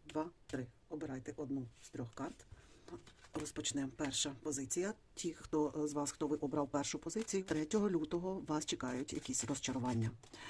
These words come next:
Е, у когось з вас, можливо, буде, м, якась зрада. Хтось вас зрадить. Е, можливо, у когось з вас, ем, зараз я уточню,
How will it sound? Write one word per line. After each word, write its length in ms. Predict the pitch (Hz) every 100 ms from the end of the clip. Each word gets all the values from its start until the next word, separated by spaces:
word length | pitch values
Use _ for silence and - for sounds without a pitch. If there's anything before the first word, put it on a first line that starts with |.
| - - - - -
Е, 180 | 151 147
у 80 | 170
когось 400 | 156 160 175 -
з 40 |
вас, 240 | 147 147 165
можливо, 440 | 151 143 147 143
буде, 360 | 135 139 131 139
м, 580 | 139 135 143 139 139 135
якась 240 | 143 185
зрада. 320 | 143 127 127 135
Хтось 240 | - 170 -
вас 200 | 143 -
зрадить. 480 | 135 135 127 104 - - - - -
Е, 140 | 147 151
можливо, 600 | 156 151 165 170 170 -
у 60 | 151
когось 420 | - 156 160 139
з 100 | 143
вас, 400 | 151 180 180 -
ем, 460 | 156 156 156 156 151 143 - -
зараз 280 | - 143 139
я 60 | 151 - - -
уточню, 460 | - 185 - 185